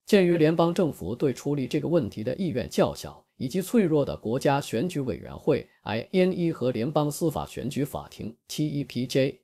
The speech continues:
业法庭T E P J，有必要对如何解决这个问题进行仔细评估。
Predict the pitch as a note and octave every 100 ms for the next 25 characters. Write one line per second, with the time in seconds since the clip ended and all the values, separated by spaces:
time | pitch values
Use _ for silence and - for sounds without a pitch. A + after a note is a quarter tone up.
0 | _ D3+ C#3 - F2 - A2+ - B2 D3+
1 | C#3+ - C3 B2 A#2+ - _ _ _ -
2 | D#3 F3+ A3 F#3 D3 D#3 D3+ A#2+ D#3+ -
3 | D3 - D2 A2+ C#3+ C#3+ A#2 A#2+ A#2 F#2+
4 | A#2+ A#2 G#2 A2 - - - A2 - C2+
5 | - -